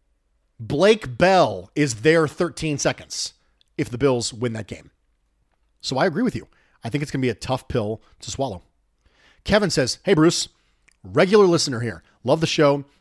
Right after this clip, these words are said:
I just got done listening to your sepa episode. All the overtime ideas coming in from your listeners inspired me to come up with my own idea for a modified rule.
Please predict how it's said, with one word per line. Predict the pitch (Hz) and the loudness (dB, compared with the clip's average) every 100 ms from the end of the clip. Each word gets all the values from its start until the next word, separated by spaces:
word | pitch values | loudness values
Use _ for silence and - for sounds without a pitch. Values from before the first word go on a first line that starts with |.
| _ - | _ -12
I | |
just | 113 185 - | -6 -4 -4
got | 214 | -2
done | 151 147 | 0 0
listening | 139 135 143 | -2 -4 -6
to | 131 127 | -8 -6
your | |
sepa | 131 - 202 117 - - | -4 -4 -4 -6 -10 -12
episode. | 117 117 92 71 _ _ _ _ _ _ _ | -10 -8 -8 -12 _ _ _ _ _ _ _
All | 147 254 | -2 -2
the | 269 - _ _ _ | -2 -8 _ _ _
overtime | 185 220 - 185 156 | -2 -2 -4 -4 -4
ideas | 139 127 95 - | -4 -6 -8 -10
coming | - 156 170 | -8 -6 -4
in | 156 | -4
from | - 127 | -6 -8
your | 113 | -4
listeners | 131 - 104 - _ _ | -6 -6 -12 -16 _ _
inspired | 135 - 160 202 175 | -14 -10 -6 -4 -4
me | 147 139 _ - | -6 -8 _ -16
to | 190 | -8
come | 180 | -4
up | 143 - | -4 -4
with | 131 | -6
my | 175 | -4
own | 247 294 | -2 -2
idea | 139 110 - | -4 -8 -10
for | - | -6
a | 113 | -4
modified | 113 107 110 | -6 -8 -10
rule. | 95 107 | -10 -14